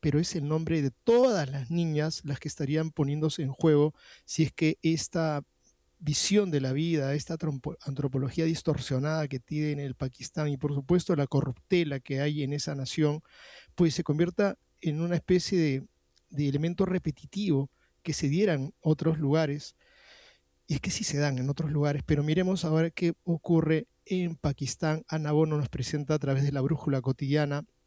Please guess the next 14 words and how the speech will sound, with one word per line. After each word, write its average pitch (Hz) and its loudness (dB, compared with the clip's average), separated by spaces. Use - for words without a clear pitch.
La 147 -2
siguiente 151 -2
nota 147 0
es 160 -2
una 143 -2
chica 202 -2
de 147 2
trece 175 2
años 160 -2
que - -8
el 135 -4
juez - 0
ha 170 2
ordenado 156 0